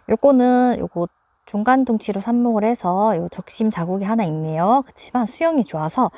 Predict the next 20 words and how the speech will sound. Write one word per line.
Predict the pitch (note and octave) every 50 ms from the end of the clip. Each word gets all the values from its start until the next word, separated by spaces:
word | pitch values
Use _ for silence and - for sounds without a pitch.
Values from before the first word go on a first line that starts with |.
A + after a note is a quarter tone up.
| - - - - - - _ _ -
요것도 | G#3 - A3 G#3+ _ _ - F3 F3+ G3 A#3+ B3+
같이 | - F#3 - - - - F3 F3+
포함을 | - - - D4 C#4+ C4+ A#3 G#3+
했습니다. | - - - - A#3 G#3+ F3 - - D3+ D3+ F3+ B3 D4+ - _ _ _ _ _ _ _ _ _ _ _ _ _ -
바로 | - - F#3+ G3 G3 G3 A#3 B3+ A3+
삽목을 | A3 - C#4+ D4+ D4 D4+ C#4+ C4 C#4 C#4 A#3
양쪽에 | F3+ F#3+ G#3+ - - - B3 A#3 G#3+
두 | - - A3+
개 | A3+ A#3+
하셔도 | A#3+ A#3+ C#4 C4+ - C#4+ - A3+
되겠네요. | - - D#3+ - F3 F3 E3+ D#3+ D#3 C#3+ - G#3+ C#4 - _ _ _ _ _ _ _ _ _ _ _ _ _ _ _ _ _ _ _ _ - - - - - _ _ _ _ _ -
그리고 | - E3 E3 E3 - - - C4+ C#4 C#4+ D4 C#4+ A#3
요렇게 | D#3 - - _ _ - - - - - _ _ _
또 | - G3 F#3+
하나 | G3 - G#3 G3+ F#3+
보여드릴게요. | - - D#3+ D#3+ - D#3 C#3+ D3 _ _ _ - G3 A#3+ C4+ C#4+ B3
이렇게. | D#3+ E3 - _ _ _ - _ _ _ _ _ _ -
요것도 | A3 A3+ - _ - A3+ A3+
사이즈가 | A3+ - B3+ B3 A#3+ - A3+ G#3+
괜찮죠? | - - F3+ F#3 - G#3 G#3+ A3 - - F#3 A3+ E4